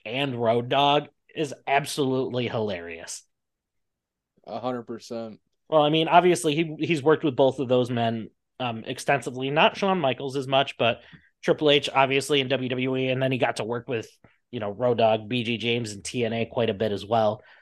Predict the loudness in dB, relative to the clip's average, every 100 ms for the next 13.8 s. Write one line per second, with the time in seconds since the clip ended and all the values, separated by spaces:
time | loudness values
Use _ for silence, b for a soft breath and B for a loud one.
0 | b 0 2 2 2 4 4 4 4 6
1 | 4 4 0 0 2 0 0 -4 -2 -2
2 | 4 4 6 4 6 8 8 8 6 4
3 | -2 2 2 4 0 -2 -2 2 4 4
4 | 6 6 4 -2 2 2 2 0 0 -2
5 | -6 _ _ _ _ _ _ _ _ b
6 | -6 2 6 6 4 0 0 0 2 -2
7 | -4 -6 -8 -6 -10 -12 _ 2 8 10
8 | 10 6 -6 _ _ _ b b _ _
9 | _ _ -2 0 -2 -2 -2 -2 -2 -2
10 | 0 0 2 0 -4 -8 _ _ _ -8
11 | -8 -10 2 4 6 6 6 6 4 0
12 | -2 0 0 0 -2 -2 -2 -4 -4 -4
13 | -2 -4 -6 -6 -8 -8 -14 -14